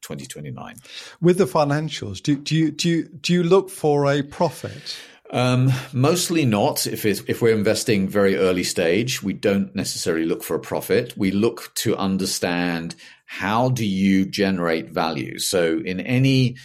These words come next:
Speaker 1: in any organization, you know, you've got something you're doing which you believe people will pay for. And the question is, will the value that you're generating be paid for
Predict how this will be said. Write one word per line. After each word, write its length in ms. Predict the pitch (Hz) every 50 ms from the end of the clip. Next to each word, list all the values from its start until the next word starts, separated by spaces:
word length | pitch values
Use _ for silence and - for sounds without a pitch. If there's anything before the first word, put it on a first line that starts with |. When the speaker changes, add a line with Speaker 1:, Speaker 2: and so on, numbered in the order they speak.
| - _ _
Speaker 1:
in 160 | - 92 92
any 280 | - - 143 151 139 -
organization, 1040 | 110 110 101 98 95 92 90 85 - 92 90 87 87 - - 73 69 67 76 76 76
you 100 | 78 76
know, 80 | 76
you've 180 | 78 78 78 69
got 220 | - 113 - -
something 380 | - - 123 120 120 - 123 113
you're 160 | 98 90 90
doing 320 | 87 101 87 82 80 78
which 260 | 78 87 82 - - -
you 80 | 87
believe 380 | 76 67 87 87 90 90 87 -
people 320 | - 85 80 82 85 78
will 100 | 80 80
pay 300 | 80 - 82 80 80 82
for. 380 | 82 - - - - - - - _ - - - - _ _ -
And 200 | 87 87 87 87
the 80 | 85 -
question 540 | - - - 143 139 - - - 131 101 87
is, 480 | 80 73 69 67 69 69 67 - - - - - - _ _ _ _ _ -
will 460 | 95 92 95 120 135 139 143 147 143
the 180 | 120 104 120 101
value 680 | 87 85 98 95 101 110 107 107 104 87 78 73 76 73
that 200 | 73 82 - -
you're 300 | 85 90 90 92 87 71
generating 1040 | - 95 95 95 98 85 76 71 71 71 69 - - 78 69 65 64 65 69 65 - -
be 160 | 95 87 87
paid 420 | - - - 98 92 95 98 98
for 440 | - - 87 80 80 80 80 76 -